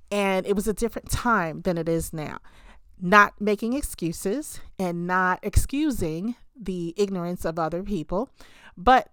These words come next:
that is the mindset that a lot of us back then had. Well, fast forward to today,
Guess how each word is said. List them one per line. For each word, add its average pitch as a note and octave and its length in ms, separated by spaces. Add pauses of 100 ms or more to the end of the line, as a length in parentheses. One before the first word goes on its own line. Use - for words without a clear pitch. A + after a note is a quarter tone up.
that C#4 220
is D4 240
the B3 100
mindset G3 540
that F#3 120
a F3+ 60
lot F3 300
of F3+ 80
us E3+ 320
back F3 340
then D#3+ 220
had. G3 400 (360)
Well, F#3+ 100
fast C4 300
forward A3 260
to G#3 120
today, G3+ 640